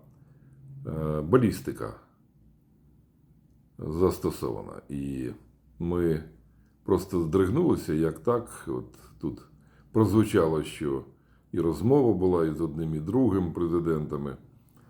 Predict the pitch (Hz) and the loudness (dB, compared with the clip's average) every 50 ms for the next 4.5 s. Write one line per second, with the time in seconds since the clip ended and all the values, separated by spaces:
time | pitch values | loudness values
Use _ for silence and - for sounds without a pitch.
0 | - _ _ - _ _ - - _ _ _ _ _ _ _ _ _ _ _ _ | -20 _ _ -20 _ _ -20 -20 _ _ _ _ _ _ _ _ _ _ _ _
1 | _ _ _ _ _ _ _ _ _ _ - - 117 104 - 113 107 104 104 117 | _ _ _ _ _ _ _ _ _ _ -2 0 0 2 4 4 4 4 4 4
2 | 143 147 117 110 110 104 92 92 - - - - - 98 92 92 90 90 90 87 | 4 4 4 4 2 2 0 -2 -8 -12 -12 -8 -6 -4 -2 0 0 0 2 0
3 | 85 78 - - - 92 92 92 90 82 82 - - - 107 95 90 87 95 92 | 0 -2 -2 -8 -6 -2 0 0 0 0 -2 -6 -6 0 0 0 2 0 -2 -2
4 | - 113 101 95 92 87 87 87 85 | 2 4 4 6 6 4 2 0 -2